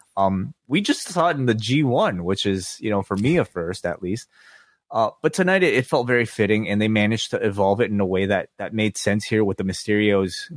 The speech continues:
who are now masters at, at it, uh, knowing how to counter it. So I like the extra layering there. The Eddie Guerrero sort of influence in general in professional wrestling, maybe you can argue has, has been pretty abundant, but it seems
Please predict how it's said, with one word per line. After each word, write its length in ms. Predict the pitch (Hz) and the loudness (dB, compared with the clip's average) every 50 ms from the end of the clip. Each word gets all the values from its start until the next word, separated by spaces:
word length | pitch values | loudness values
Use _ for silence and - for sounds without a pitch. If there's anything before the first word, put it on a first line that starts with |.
| 120 104 - | -14 -12 -8
who 80 | - 101 | -6 -4
are 80 | 95 95 | -2 0
now 140 | 98 98 | 0 0
masters 680 | 98 101 101 107 110 117 117 - - - - 104 92 92 | 0 0 0 0 0 0 -2 -4 -8 -8 -6 -6 -4 -4
at, 200 | 92 90 90 - - | -4 -4 -6 -8 -10
at 200 | 101 87 87 87 | -10 -8 -8 -8
it, 120 | 87 90 _ - | -10 -12 _ -14
uh, 200 | 87 87 87 87 90 | -12 -10 -10 -8 -4
knowing 280 | 95 104 101 101 101 | -2 0 0 0 0
how 100 | 101 101 | -2 -4
to 80 | 95 90 | -4 -6
counter 480 | - - - 101 101 95 - - 92 | -6 -4 -2 0 0 -2 -2 -6 -8
it. 160 | 80 82 - - | -8 -8 -10 -8
So 140 | - 87 | -8 -6
I 120 | 82 95 104 | -2 -2 -2
like 240 | 104 104 110 110 - | 0 0 -2 -2 -2
the 120 | - 113 | -2 -4
extra 300 | 95 98 - - - 101 | -4 -4 -4 -6 -6 -4
layering 400 | 92 95 90 90 95 101 104 107 | -4 -2 -2 -2 -2 -2 -2 0
there. 220 | 107 113 120 127 - _ - - - _ _ _ _ _ _ _ _ | 0 0 0 -2 -4 _ -18 -20 -20 _ _ _ _ _ _ _ _
The 320 | 107 107 123 135 165 - - | -8 -4 -2 -2 -2 0 0
Eddie 200 | 123 147 214 196 | 0 0 0 0
Guerrero 800 | 151 - 139 123 120 120 123 127 127 123 120 117 110 87 - _ _ _ _ | 0 0 2 2 2 2 2 2 2 2 2 2 0 -2 -6 _ _ _ _
sort 320 | _ - - - 127 120 117 | _ -12 -4 -2 0 0 0
of 200 | 104 95 113 - - - _ _ _ _ _ | -2 -4 -6 -12 -14 -14 _ _ _ _ _
influence 540 | 117 120 131 131 - 135 117 113 110 - 107 | -10 -8 -8 -4 0 0 2 2 0 0 -2
in 120 | 98 101 | -2 -2
general 380 | - - 104 113 139 143 123 107 | 0 0 0 2 2 2 2 0
in 100 | 98 98 | 0 -2
professional 480 | - 98 - - 98 - - 101 98 | -2 -2 -2 0 -2 -2 -2 -2 0
wrestling, 400 | 95 92 92 - 85 82 80 85 | 0 0 0 -2 -6 -8 -6 -4
maybe 260 | 90 95 101 98 104 | -2 -2 -2 0 0
you 180 | 104 98 98 98 | 0 0 0 0
can 260 | - 98 92 90 87 - _ | -2 -2 -4 -4 -6 -8 _
argue 420 | - 95 95 98 - 98 92 90 87 | -6 -6 -6 -4 -4 -6 -6 -6 -4
has, 340 | - - 95 90 85 - | -2 -2 -2 -2 -2 -6
has 200 | - - 101 98 | -8 -6 -6 -6
been 220 | 85 - 92 87 - - - - - - 110 113 - | -4 -6 -10 -10 -10 -12 -12 -10 -8 -8 -8 -8 -6
pretty 280 | - - 117 113 107 95 | -4 -2 -2 0 0 -2
abundant, 560 | 82 90 - 95 92 104 110 107 87 82 90 | -2 -2 -2 -2 -2 0 -2 -2 -4 -6 -6
but 200 | - 95 90 87 - _ _ _ - - _ _ _ - | -6 -6 -6 -6 -8 _ _ _ -20 -20 _ _ _ -10
it 160 | 117 107 - | -10 -10 -8
seems 400 | - - 127 123 120 113 117 | -4 -2 0 0 0 0 -2